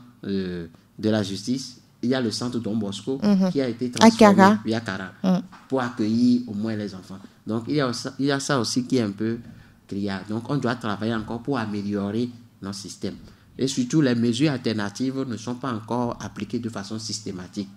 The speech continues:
Speaker 1: On doit aussi encore travailler davantage
Speaker 2: Mhm.
Speaker 1: pour qu'on puisse arriver à cela.
Speaker 2: Mhm. Au niveau de la justice réparatrice, quelle est donc la place de la victime ?
Speaker 1: Oui, et la victime occupe une place, euh,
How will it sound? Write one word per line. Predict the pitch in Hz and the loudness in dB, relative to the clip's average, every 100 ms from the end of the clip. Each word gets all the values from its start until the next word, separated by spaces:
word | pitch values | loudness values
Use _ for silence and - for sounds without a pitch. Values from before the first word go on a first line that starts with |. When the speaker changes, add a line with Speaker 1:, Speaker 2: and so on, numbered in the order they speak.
| - - - - _ - | -20 -20 -20 -20 _ -6
Speaker 1:
On | 127 | 0
doit | 123 | 2
aussi | 113 - 127 | 0 -2 2
encore | 120 104 127 | 0 2 -2
travailler | 120 104 101 113 | -2 -4 -2 -2
davantage | 101 95 92 104 98 - 220 | -2 -6 -6 -6 -6 -4 2
Speaker 2:
Mhm. | 190 | 2
Speaker 1:
pour | 180 | 2
qu'on | 170 123 | 0 -4
puisse | 131 - | -4 -6
arriver | - 98 98 104 110 113 - - | -8 -8 -6 -6 -6 -8 -18 -20
à | - | -16
cela. | - 87 85 - - | -12 -12 -12 -6 4
Speaker 2:
Mhm. | 214 175 | 6 10
Au | 294 | 12
niveau | 349 311 | 12 12
de | 254 | 10
la | 196 190 | 10 10
justice | 196 - - 226 208 | 8 4 2 4 4
réparatrice, | 196 196 175 165 165 - 330 - - - 107 | 4 4 4 4 2 4 4 2 -2 -8 2
quelle | 320 | 4
est | 320 | 6
donc | 240 240 | 2 2
la | 180 | -2
place | 185 262 269 | -2 -4 -2
de | 190 | 0
la | 170 | 0
victime ? | 165 180 - - 175 170 - - - - - - | 2 -2 -4 -6 -6 -8 -16 -20 -20 -20 -18 -4
Speaker 1:
Oui, | 160 127 104 | 0 2 0
et | 117 120 107 101 | -2 0 0 -2
la | 101 131 | 0 0
victime | 139 127 165 160 127 | 0 -2 0 2 2
occupe | 113 135 135 | 0 -4 -2
une | 123 123 | -2 -2
place, | 127 123 120 | -2 -4 -4
euh, | 104 92 92 87 85 82 | -6 -6 -8 -10 -10 -12